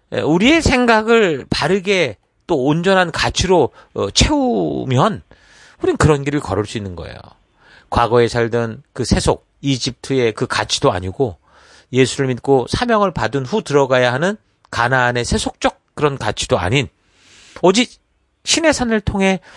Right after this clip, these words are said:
하나님께서 우리 성도들에게 주신 그 보냄을 받은 곳에서 빛과 소금으로 살아갈 수 있는 그 성경의 가치로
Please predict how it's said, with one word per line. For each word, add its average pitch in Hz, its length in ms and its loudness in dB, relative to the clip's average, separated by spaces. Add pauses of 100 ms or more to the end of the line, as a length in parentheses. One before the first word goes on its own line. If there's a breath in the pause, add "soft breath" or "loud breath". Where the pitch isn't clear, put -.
하나님께서 156 520 2
우리 143 100 0
성도들에게 127 540 -2
주신 247 300 -4 (140)
그 208 100 -2
보냄을 202 400 2
받은 185 240 0
곳에서 175 480 2 (540 soft breath)
빛과 311 320 2
소금으로 240 360 -4
살아갈 147 360 -4
수 - 140 -12
있는 170 100 -2 (220 soft breath)
그 220 100 -4
성경의 302 560 2 (220 soft breath)
가치로 165 600 0